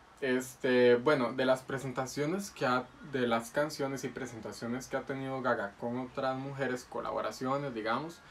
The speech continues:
que hizo Telephone con Beyoncé, que hizo,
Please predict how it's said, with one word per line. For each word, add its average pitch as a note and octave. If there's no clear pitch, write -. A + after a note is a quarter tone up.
que C3
hizo B2+
Telephone C3+
con C#3
Beyoncé, D#3+
que C3+
hizo, A#2+